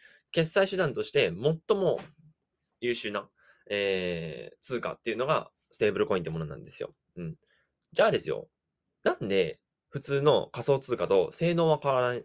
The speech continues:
変わらないのに、あの、そうやって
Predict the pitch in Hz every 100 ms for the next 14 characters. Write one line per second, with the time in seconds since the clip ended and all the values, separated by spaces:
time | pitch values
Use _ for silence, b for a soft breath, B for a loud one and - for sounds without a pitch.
0 | _ 123 113 113 110 87 101 92 - b
1 | b b - 95 87 82 78 - _ _
2 | _ _ _ _ _ - 117 95 -